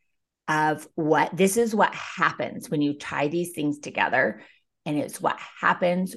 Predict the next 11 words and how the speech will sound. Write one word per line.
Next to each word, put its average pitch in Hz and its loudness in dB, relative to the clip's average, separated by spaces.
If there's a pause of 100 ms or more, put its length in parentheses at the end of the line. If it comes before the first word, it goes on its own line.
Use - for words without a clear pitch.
when 151 0
you 139 -4 (200)
basically 147 -2 (180)
hold 156 0
that 131 -2
you 143 0
have 151 0
the 170 0
God 143 2
trump 143 -4
card 131 -4